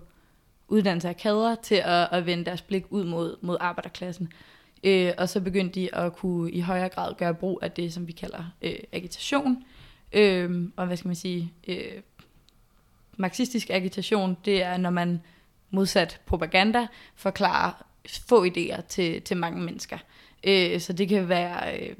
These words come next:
paroler om en, en nedsat arbejdsuge,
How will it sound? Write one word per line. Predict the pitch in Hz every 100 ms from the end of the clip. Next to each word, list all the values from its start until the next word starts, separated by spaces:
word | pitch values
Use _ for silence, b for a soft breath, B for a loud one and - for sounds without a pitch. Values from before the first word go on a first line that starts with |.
| _
paroler | 202 170 185 196
om | 180 180 180
en, | 170 170
en | 180
nedsat | 185 180 180 185 -
arbejdsuge, | 170 180 180 180 180 175